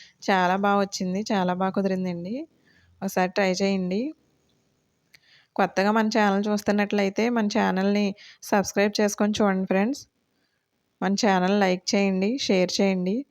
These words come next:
కామెంట్ చేయండి. ఒకవేళ మీరు ట్రై చేసి ఉంటే ఎలా వచ్చిందో మీకు, మీరు కూడా ట్ర-, కామెంట్ చేయండి. ఇప్పుడు పక్కన ఒక బాండీ పెట్టుకొని కొంచెం కరివేపాకు, పచ్చిమిర్చి వేయించుకుంటున్నానండి సిమ్‌లో.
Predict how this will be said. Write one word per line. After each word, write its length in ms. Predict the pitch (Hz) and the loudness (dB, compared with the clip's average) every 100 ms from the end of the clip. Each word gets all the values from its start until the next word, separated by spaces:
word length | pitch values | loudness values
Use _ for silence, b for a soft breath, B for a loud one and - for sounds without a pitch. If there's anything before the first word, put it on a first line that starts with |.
| _ _ _ _ _ _ _ | _ _ _ _ _ _ _
కామెంట్ 420 | 208 190 185 208 | 2 2 2 0
చేయండి. 380 | 262 220 202 202 | 2 2 2 2
ఒకవేళ 360 | 233 208 190 190 | 2 2 2 2
మీరు 200 | 202 202 | 0 0
ట్రై 160 | 202 185 | 0 2
చేసి 260 | 196 202 | 0 0
ఉంటే 240 | 208 190 208 | -2 0 0
ఎలా 220 | 202 185 | 2 2
వచ్చిందో 400 | 190 202 202 196 | 0 0 -2 -2
మీకు, 260 | 196 190 208 | -2 -2 -2
మీరు 220 | 226 208 | 0 0
కూడా 160 | 190 196 | 0 0
ట్ర-, 160 | 196 - | -2 0
కామెంట్ 360 | 196 185 190 202 | 0 2 0 0
చేయండి. 400 | 202 185 175 226 311 b b b b b _ - | -2 -2 -4 -4 -6 b b b b b _ -6
ఇప్పుడు 200 | 196 196 | -2 0
పక్కన 360 | 208 196 190 208 | 0 0 0 2
ఒక 120 | 208 | 2
బాండీ 320 | 196 190 185 202 | 2 2 2 0
పెట్టుకొని 500 | 220 208 196 202 262 294 226 196 | -2 -2 -4 -2 0 0 -2 0
కొంచెం 340 | 202 202 190 | -2 0 -2
కరివేపాకు, 640 | 196 196 185 196 208 196 220 | 0 0 2 0 -2 -2 -2
పచ్చిమిర్చి 500 | 240 202 196 196 - | -2 -2 -2 -6 -2
వేయించుకుంటున్నానండి 840 | 220 196 190 196 196 190 185 180 220 | -2 -2 -4 -4 -2 -2 -4 -4 -4
సిమ్‌లో. 380 | - 185 180 | -4 -4 0